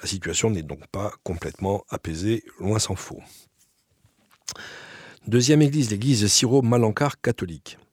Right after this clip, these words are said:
Cette église compte environ trois cent mille fidèles répartis en quatre diocèses. La liturgie est celle du rite syrien occidental et antiochien, dit de Saint-Jacques. La langue liturgique est le syriaque, mais les célébrations domi-, de, dominicales se réalisent en malayalam,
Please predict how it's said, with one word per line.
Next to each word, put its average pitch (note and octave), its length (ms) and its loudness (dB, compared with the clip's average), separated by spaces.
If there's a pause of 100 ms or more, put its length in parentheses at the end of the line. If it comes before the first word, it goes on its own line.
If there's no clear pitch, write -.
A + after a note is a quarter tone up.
Cette G2+ 120 -4
église G#2+ 300 -2
compte A2 260 -4
environ F#2 340 -4
trois - 200 -2
cent - 160 0
mille G2+ 160 -2
fidèles A2 420 -4 (320)
répartis G#2 640 -6
en F#2 140 -2
quatre - 340 -4
diocèses. F2+ 540 -6 (160)
La D#2 100 -6
liturgie F#2 560 -8
est G2 80 -10
celle E2 220 -8
du D#2 120 -12
rite - 300 -10
syrien F#2+ 480 -2
occidental F#2+ 720 -6
et F#2 100 -6
antiochien, F#2 540 -6 (400)
dit G2 140 -8
de F#2 80 -6
Saint-Jacques. - 520 -6 (360)
La F2+ 80 0
langue G2+ 200 2
liturgique F#2 520 -8
est E2+ 60 -6
le D#2 100 -8
syriaque, F#2 580 -2 (400)
mais G2+ 80 0
les F#2+ 80 0
célébrations F2 480 -4
domi-, F2 460 -4
de, F2 200 -6
dominicales E2 460 -4
se - 160 -8
réalisent E2+ 480 -6
en F2+ 100 -6
malayalam, E2+ 640 -4